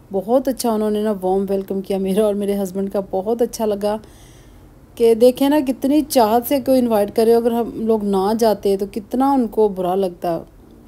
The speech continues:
तो बहुत ही अच्छा उन्होंने ना हमें welcome किया।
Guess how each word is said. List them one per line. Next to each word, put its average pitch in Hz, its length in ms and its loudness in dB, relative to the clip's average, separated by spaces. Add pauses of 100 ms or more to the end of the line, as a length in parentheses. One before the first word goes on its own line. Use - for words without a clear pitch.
(420)
तो 196 80 -6 (640)
बहुत 247 280 0
ही 254 60 4
अच्छा 214 220 -2
उन्होंने 190 260 0
ना 208 80 -2
हमें 185 340 -2 (420)
welcome 180 360 -4
किया। 170 280 -10